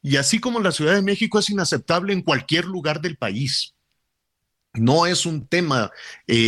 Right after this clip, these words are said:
eh, que, no, que, que se quiera confundir de que, "Ay, es que", no, nada. En ningún lugar del país una persona puede morir por estar caminando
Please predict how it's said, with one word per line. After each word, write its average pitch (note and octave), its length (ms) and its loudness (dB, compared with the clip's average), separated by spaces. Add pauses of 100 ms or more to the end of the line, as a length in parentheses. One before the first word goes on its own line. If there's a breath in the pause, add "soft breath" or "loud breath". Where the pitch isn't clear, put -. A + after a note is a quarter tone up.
(500)
eh, - 60 -10
que, - 160 -4
no, B2 240 4
que, A#2+ 280 0
que C3+ 100 0
se - 220 -2
quiera D3+ 360 0
confundir C3+ 600 0
de C#3 160 0
que, C3 180 0
"Ay, B2+ 460 -2
es C3 160 -2
que", C3+ 240 -6 (260 loud breath)
no, A2 180 -6
nada. A#2+ 600 0 (140)
En D#3+ 340 0
ningún E3+ 540 -4
lugar D#3+ 440 -2
del D3 140 -12
país C3+ 360 -6
una C#3 180 -8
persona C3 420 -4
puede B2+ 260 0
morir A#2+ 460 2
por A#2 160 -2
estar A2+ 340 -2
caminando G#2+ 840 0